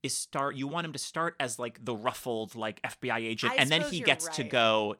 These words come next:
Speaker 1: take the, take it
Speaker 2: Go
Speaker 1: for a stroll.
Speaker 2: Go, uh, to hoo-ha land.
Speaker 1: Right. Opposed to having,
Speaker 2: Hoo-ha!
Speaker 1: opposed to him having to then be, like,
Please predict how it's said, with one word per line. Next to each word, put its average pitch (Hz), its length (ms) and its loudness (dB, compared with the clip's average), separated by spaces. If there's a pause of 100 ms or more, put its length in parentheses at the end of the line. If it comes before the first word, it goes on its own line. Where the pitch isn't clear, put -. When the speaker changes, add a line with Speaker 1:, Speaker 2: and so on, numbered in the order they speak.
Speaker 1:
take - 380 -6
the, 120 140 -10
take 113 300 -4
it 110 40 -4
Speaker 2:
Go 101 60 -6
Speaker 1:
for 117 140 0
a - 20 -2
stroll. - 560 -2
Speaker 2:
Go, 220 600 -4 (140)
uh, 180 60 -12
to 180 220 -12
hoo-ha 202 400 -6
land. 135 180 -16 (240)
Speaker 1:
Right. 127 240 -2
Opposed 214 380 -4
to 208 40 -4
having, 202 240 2
Speaker 2:
Hoo-ha! - 380 -8
Speaker 1:
opposed 220 280 -6
to 170 80 -4
him 131 280 -4
having 147 340 -6
to 147 120 -10
then 147 180 -4
be, 139 200 -4
like, 135 420 -2